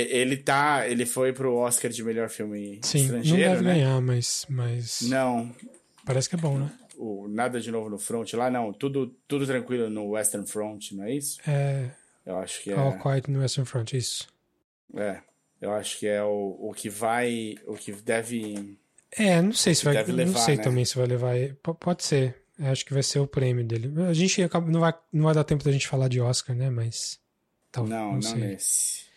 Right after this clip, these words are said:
Speaker 1: Mas é, é complicado. Eu acho que, assim,
Speaker 2: Mas
Speaker 1: se
Speaker 2: fala da
Speaker 1: for
Speaker 2: Argentina.
Speaker 1: pro mil novecentos, é, se for pro Argentina mil novecentos e oitenta e cinco, é, tá bem dado, tá bem dado. É um filme com o Rica-, com o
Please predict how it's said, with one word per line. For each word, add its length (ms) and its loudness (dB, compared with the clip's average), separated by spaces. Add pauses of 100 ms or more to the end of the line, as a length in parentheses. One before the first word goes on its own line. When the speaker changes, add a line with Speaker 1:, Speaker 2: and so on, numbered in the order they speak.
(160)
Speaker 1:
Mas 360 0
é, 480 -4
é 20 0
complicado. 640 -2
Eu 100 2
acho 240 -2
que, 400 -2
assim, 460 0
Speaker 2:
Mas 160 -2
Speaker 1:
se 60 -6
Speaker 2:
fala 200 4
da 80 4
Speaker 1:
for 60 6
Speaker 2:
Argentina. 240 4
Speaker 1:
pro 260 4
mil 120 2
novecentos, 340 0 (340)
é, 220 2
se 120 0
for 140 2
pro 120 0
Argentina 440 0
mil 80 2
novecentos 360 -2
e 20 -8
oitenta 240 -6
e 60 -4
cinco, 480 0 (480)
é, 80 -4
tá 180 0
bem 160 2
dado, 400 0 (160)
tá 80 -6
bem 140 -2
dado. 260 -6
É 40 -4
um 60 -6
filme 240 -4
com 120 -8
o 20 -4
Rica-, 280 -4 (100)
com 120 -8
o 640 -6